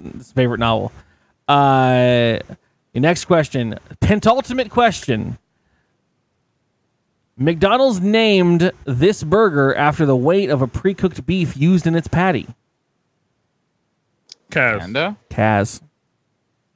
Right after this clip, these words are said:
Speaker 2: Quarter pounder.
Speaker 1: The quarter pounder, indeed. The quarter pounder. Kaz was talking about some McDonald's the other day. That's true.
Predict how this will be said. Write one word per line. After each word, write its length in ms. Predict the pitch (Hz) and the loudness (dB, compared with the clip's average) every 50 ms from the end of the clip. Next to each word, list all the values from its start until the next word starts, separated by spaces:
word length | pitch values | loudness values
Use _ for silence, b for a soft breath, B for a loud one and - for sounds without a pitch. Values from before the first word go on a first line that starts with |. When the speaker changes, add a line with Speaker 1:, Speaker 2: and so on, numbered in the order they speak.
| _ - | _ -8
Speaker 2:
Quarter 220 | - 135 127 117 | -4 -4 -4 -2
pounder. 420 | 110 123 120 113 110 107 104 110 - _ _ _ _ - | -2 -2 -4 -4 -4 -6 -10 -10 -12 _ _ _ _ -8
Speaker 1:
The 80 | - - | -8 -4
quarter 340 | - - 107 107 113 123 | -2 0 2 2 2 0
pounder, 400 | 123 127 110 113 117 120 117 117 | 0 -2 -2 -2 -2 0 0 0
indeed. 460 | 117 117 113 107 113 101 98 104 92 87 - - _ _ _ _ _ _ _ _ _ _ _ _ _ _ _ _ _ _ _ - | 0 -2 -2 -4 -4 -4 -4 -4 -6 -8 -12 -20 _ _ _ _ _ _ _ _ _ _ _ _ _ _ _ _ _ _ _ -20
The 140 | - 95 92 | -18 -18 -16
quarter 280 | - - - 104 101 117 | -14 -10 -6 -6 -6 -4
pounder. 220 | - - - - | -4 -6 -6 -6
Kaz 160 | - - 123 | -4 -4 -2
was 140 | 139 139 123 - | -2 -2 -2 -2
talking 160 | 143 165 156 | -4 -2 -2
about 100 | 131 120 | -2 -2
some 120 | 123 120 117 | -2 -2 -4
McDonald's 340 | 117 117 120 131 143 131 | -2 -2 -2 -2 -2 -2
the 80 | 123 123 | -2 -2
other 80 | 120 120 | -2 -4
day. 220 | 117 117 117 120 | -4 -6 -6 -8
That's 160 | 120 120 117 _ _ | -8 -12 -14 _ _
true. 200 | - 170 165 147 | -12 -12 -12 -12